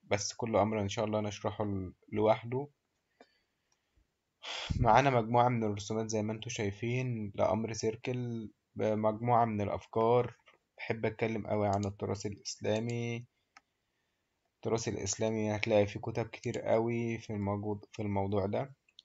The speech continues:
أنا مش متخصص في المجال ده، ولكن على دراية بالموضوع.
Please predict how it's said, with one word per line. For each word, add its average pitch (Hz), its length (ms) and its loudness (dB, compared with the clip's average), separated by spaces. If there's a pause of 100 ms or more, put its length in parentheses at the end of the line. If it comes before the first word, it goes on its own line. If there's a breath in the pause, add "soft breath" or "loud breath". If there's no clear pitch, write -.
أنا 107 140 2
مش 101 220 -4
متخصص 117 640 -4
في - 120 -10
المجال 101 440 -2
ده، 135 240 -4 (1400)
ولكن 110 380 4
على 98 220 6
دراية 107 360 6
بالموضوع. 104 840 0